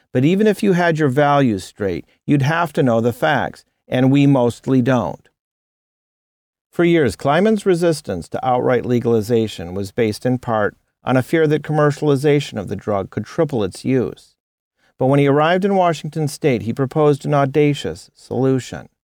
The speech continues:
In order to curb problematic consumption, you could introduce a license for using cannabis. We issue licenses to drive a car or to own a gun. Why not a license for consuming recreational drugs?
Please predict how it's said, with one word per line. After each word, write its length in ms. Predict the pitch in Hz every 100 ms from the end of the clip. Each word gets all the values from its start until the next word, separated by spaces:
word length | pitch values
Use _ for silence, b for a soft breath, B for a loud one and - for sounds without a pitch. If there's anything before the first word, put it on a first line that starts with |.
| _ B B
In 100 | 135
order 200 | 151 190
to 80 | 214
curb 260 | - 190 165
problematic 640 | 175 160 151 135 127 120
consumption, 800 | 120 104 127 117 113 92 64 53 _ _ -
you 100 | 131
could 140 | 175
introduce 480 | 170 170 175 160 147
a 80 | 160
license 480 | 143 123 117 139 -
for 120 | 147
using 440 | 147 156 131 110
cannabis. 720 | - 98 82 78 - - - _ _ _ _ _
We 180 | 120 135
issue 200 | 135 170
licenses 600 | 160 156 151 147 156 143
to 80 | 143
drive 280 | 151 139 131
a 60 |
car 440 | 123 156 147 113 101
or 40 |
to 160 | - -
own 200 | 123 117
a 40 |
gun. 400 | 120 143 95 90 _ _ _
Why 260 | 120 120 147
not 140 | 165
a 40 |
license 480 | 170 170 160 151 120
for 140 | - 135
consuming 540 | 143 135 151 143 139
recreational 720 | 139 - 139 143 135 - 127
drugs? 580 | 131 139 107 58 -